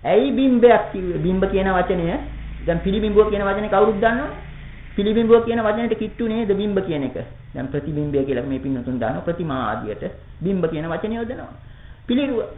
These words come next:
එතකොට මාර්යා කියාපු වචනේ හරි. කවුරුත් පාවිච්චි කරන මේ, මේක බිම්බයක්ම තමයි, මූර්තියක්. ඒ කියන්නේ මේ තමා හෝ අනුන් හෝ සත්වයක් පුද්ගලයෙක් හැටියට හිතන මේක ඒ හිතාගත්තු ගැන්ම නිසා. ඒ ගැන්ම නිසා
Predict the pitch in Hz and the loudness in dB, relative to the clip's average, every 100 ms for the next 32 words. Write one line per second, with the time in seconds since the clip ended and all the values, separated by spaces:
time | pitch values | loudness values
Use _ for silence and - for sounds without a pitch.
0 | - - - - - - 165 214 180 175 | -18 -20 -20 -20 -20 -6 0 2 4 6
1 | 196 202 185 180 214 190 233 196 240 427 | 6 6 6 4 6 4 4 4 4 0
2 | - - - - 165 180 - 170 170 190 | -4 -16 -12 -4 -2 -2 0 0 0 -2
3 | 202 165 190 185 180 247 196 202 208 233 | -4 -4 -4 -2 0 2 2 4 6 6
4 | 247 233 226 226 165 202 262 - - - | 6 0 -2 0 2 2 0 -2 -8 -10
5 | - - - - - - - - - - | -18 -20 -20 -20 -20 -20 -20 -20 -20 -2
6 | 185 202 202 202 285 285 - 214 208 - | 2 4 4 2 0 0 -2 0 0 2
7 | 170 170 196 254 - - 175 175 185 202 | 4 4 4 0 -6 -2 2 4 6 6
8 | 170 135 135 226 - - - 190 190 190 | 6 6 4 2 -4 -16 -2 0 2 0
9 | 185 175 160 180 170 170 170 165 165 170 | 0 -2 0 0 0 -2 -2 -2 -2 -2
10 | 190 277 - - - 180 220 220 - 185 | -2 -4 -12 -20 -6 -2 0 2 0 2
11 | 202 208 202 180 202 196 190 190 156 196 | 6 6 4 0 4 4 4 2 0 2
12 | 269 226 143 - 76 - - 143 143 147 | 2 2 0 -4 -8 -10 -12 -6 -2 0
13 | 233 226 180 - 190 | 0 0 0 0 0